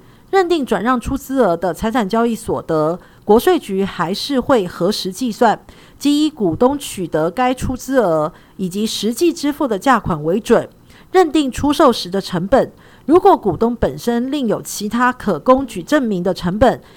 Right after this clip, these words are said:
也可以向国税局一并提出。第八则新闻：企业受股所得纳最低税负。证券交易所得自一百零五年起停征，不过财政部北区国税局提醒盈利事业，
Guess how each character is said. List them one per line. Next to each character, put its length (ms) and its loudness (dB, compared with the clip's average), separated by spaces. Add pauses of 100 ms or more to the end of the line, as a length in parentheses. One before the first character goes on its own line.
(120)
也 240 2
可 240 2
以 140 2
向 260 -2
国 160 -2
税 180 0
局 260 -8
一 140 -8
并 300 -2
提 180 -8
出。 380 0 (1120)
第 100 2
八 160 2
则 200 4
新 260 -4
闻： 400 0
企 260 -4
业 140 2
受 300 0
股 200 -4
所 240 -2
得 440 -4
纳 260 0
最 240 -4
低 160 -6
税 220 0
负。 340 0 (580)
证 140 2
券 160 0
交 180 6
易 140 2
所 240 -2
得 160 -2
自 220 -6
一 100 0
百 180 0
零 160 -2
五 120 0
年 200 -2
起 160 -12
停 240 -8
征， 360 0 (240)
不 120 4
过 300 6
财 240 -4
政 180 0
部 160 2
北 240 -4
区 240 -2
国 160 0
税 160 -2
局 200 -4
提 180 -6
醒 240 -6
盈 160 -2
利 140 0
事 220 -4
业， 300 2